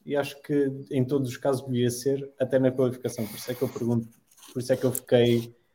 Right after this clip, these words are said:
naquela de porque é que o Verstappen não foi pena-, penalizado. Ahm, em relação ao do Pérez, pá, é, eu acho que estamos, estamos todos a concordar que cinco segundos é ridículo. Ahm,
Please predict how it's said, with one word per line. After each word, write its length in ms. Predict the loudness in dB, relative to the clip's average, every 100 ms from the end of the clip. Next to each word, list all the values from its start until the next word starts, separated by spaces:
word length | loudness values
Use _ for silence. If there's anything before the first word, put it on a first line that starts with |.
| -2
naquela 340 | 2 6 6 6
de 140 | 4 0 -4
porque 200 | 0 0
é 20 |
que 100 | 0
o 40 |
Verstappen 420 | -2 0 -2 0
não 100 | -2
foi 140 | 0 -2
pena-, 320 | -2 -4 -4 -10 _ _ _ -14 -12 -12 -8
penalizado. 640 | -2 2 2 2 2 0 -12 _ _ -20 -20 -10 4
Ahm, 500 | 8 8 6 0 -6 -4
em 100 | 2 4
relação 340 | 4 4 4
ao 120 | 4
do 500 | 4 4 4 2 0 -2 4
Pérez, 640 | 6 6 4 -2 -10 -18 _ _ _ -16
pá, 120 | -16 -18
é, 380 | -18 -16 -16 -18 -20 _ _ _
eu 100 | -18
acho 160 | -18 -18
que 180 | _ -20 _ _ _
estamos, 240 | -14 -12 -8
estamos 300 | -2 -2 0
todos 200 | 2 2
a 40 |
concordar 480 | 2 2 6 8 6
que 80 | 2
cinco 240 | 0 0
segundos 280 | 2 0 6
é 80 | 6
ridículo. 560 | 6 6 4 0 -8 -10 _ _ _ _ _ _ _
Ahm, 720 | 0 4 4 4 4 2 0